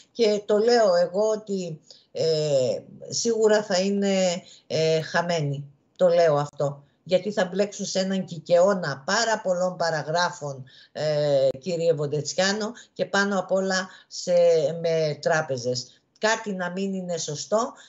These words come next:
εκεί στην τράπεζα λέει, πέραν της απομακρύνσεως από το ταμείο, δεν αναγνωρίζουμε τίποτα.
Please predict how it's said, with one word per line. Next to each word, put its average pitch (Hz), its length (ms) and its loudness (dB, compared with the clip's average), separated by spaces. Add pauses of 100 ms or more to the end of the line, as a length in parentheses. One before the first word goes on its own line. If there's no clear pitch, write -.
εκεί 214 360 -8
στην 185 240 -8
τράπεζα 185 540 0
λέει, 175 240 2
πέραν 175 320 0
της 165 180 -8
απομακρύνσεως 160 800 -4
από 139 180 -4
το 147 120 -8
ταμείο, 202 480 2
δεν 185 220 0
αναγνωρίζουμε 170 800 -4
τίποτα. 139 500 0